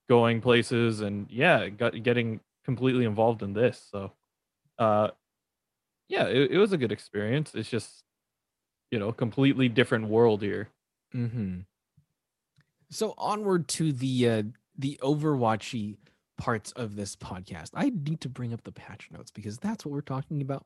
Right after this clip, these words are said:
Speaker 2: first, and I don't even have the tab up. You would think I'd be more prepared, considering I'm, I'm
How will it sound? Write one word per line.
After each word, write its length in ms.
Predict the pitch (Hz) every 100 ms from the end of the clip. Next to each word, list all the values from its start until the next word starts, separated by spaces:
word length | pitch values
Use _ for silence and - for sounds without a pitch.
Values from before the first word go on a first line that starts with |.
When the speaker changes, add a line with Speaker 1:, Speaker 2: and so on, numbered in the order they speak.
| _
Speaker 2:
first, 360 | 180 104 - 98
and 100 | 92
I 80 |
don't 220 | 101 117 123
even 180 | 123 123
have 180 | 123
the 80 | 131
tab 380 | 127 170 156 104
up. 320 | - - - - _ _ _ _ _ _ _ -
You 100 | 208
would 120 | 202
think 180 | 220 202
I'd 80 | 127
be 80 |
more 160 | 120 117
prepared, 520 | 113 - 131 92 - _ _ -
considering 560 | 123 165 135 107 98
I'm, 300 | 95 104 101 104
I'm 260 | 101 104